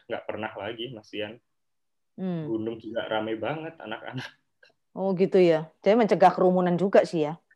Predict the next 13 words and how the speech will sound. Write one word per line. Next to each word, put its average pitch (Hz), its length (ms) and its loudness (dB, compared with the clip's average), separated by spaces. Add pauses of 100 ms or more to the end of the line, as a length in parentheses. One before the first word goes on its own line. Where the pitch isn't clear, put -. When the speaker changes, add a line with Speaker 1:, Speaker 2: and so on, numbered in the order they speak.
(180)
Speaker 1:
Iya. 143 560 2
Speaker 2:
Jangan 180 240 2
sampai 185 160 4
nanti 202 240 4
kita, 233 400 10 (480)
eh, 190 240 8
lari 190 400 10
malah 196 320 6
tambah, 175 560 6
pengennya 180 320 -2
bareng-bareng 170 480 0
malah 185 240 0
tambah 160 560 0